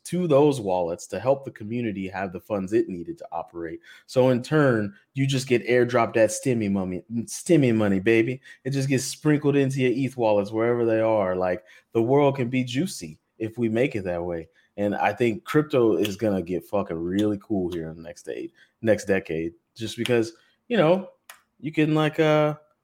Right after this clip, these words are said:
sprinkle some life on somebody. Just s-, look in your, look in your eth wallet and a little stimmy got sprinkled in there. I mean, I know that would be nice. Yeah. Corey likes to talk on mute, so.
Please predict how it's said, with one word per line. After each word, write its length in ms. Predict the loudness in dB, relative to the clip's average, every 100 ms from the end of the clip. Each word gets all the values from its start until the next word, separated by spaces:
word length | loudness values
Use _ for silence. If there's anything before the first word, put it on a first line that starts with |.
| _ _ _ _ _
sprinkle 600 | -10 -10 0 2 2 -2
some 240 | 0 2
life 280 | 4 4 2
on 160 | -6
somebody. 320 | -6 -6 -6 -6
Just 180 | -12 -16
s-, 220 | -16 -18 _
look 200 | -8 -4
in 120 | 0 2
your, 220 | 4 4
look 200 | 2 0
in 80 | -2
your 100 | 0
eth 220 | -2 0
wallet 320 | 2 4 2
and 80 | -2
a 20 |
little 140 | -4 -4
stimmy 360 | -6 -6 -4
got 160 | -2 -4
sprinkled 400 | -6 -12 -12 -14
in 100 | -14
there. 220 | -18 -20 _ _ _
I 20 |
mean, 240 | -14 -14 _ _
I 80 | -12
know 340 | -8 -8 -10 _ _ _ _ _ _ -4
that 120 | -4
would 120 | -2
be 100 | -6
nice. 360 | -8 -12 -16 _ -20 _ _ _ _ _ _ _ _ -20
Yeah. 140 | -20 -20 _ _ -20 _ _
Corey 200 | 2 6
likes 280 | 6 4 0
to 40 | -4
talk 260 | -2 -2
on 160 | -6 -8
mute, 280 | -8 -10 -14 _ _
so. 320 | -12 -10 -8